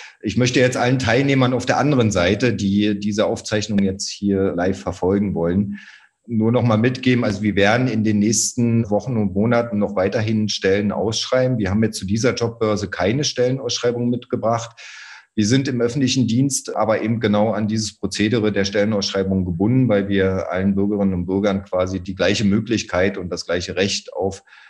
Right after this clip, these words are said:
einen Job im Auswärtigen Amt geben müssen. Deswegen sehen Sie es uns bitte nach. Mit Initiativbewerbungen tun wir uns schwer.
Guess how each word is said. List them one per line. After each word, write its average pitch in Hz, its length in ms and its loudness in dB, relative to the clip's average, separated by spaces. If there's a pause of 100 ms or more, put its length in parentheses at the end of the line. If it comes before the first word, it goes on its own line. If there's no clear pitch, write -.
(220)
einen - 80 -6
Job 110 300 -2
im 95 160 -4
Auswärtigen 87 560 -2
Amt 85 260 -4
geben 107 300 2
müssen. 120 500 0 (320)
Deswegen 104 260 2
sehen 110 280 2
Sie 131 60 4
es 120 120 0
uns 110 240 -6
bitte 101 220 -2
nach. 101 480 0
Mit 101 180 -4
Initiativbewerbungen 113 1200 0
tun 113 240 0
wir 101 160 2
uns 101 160 0
schwer. 113 560 2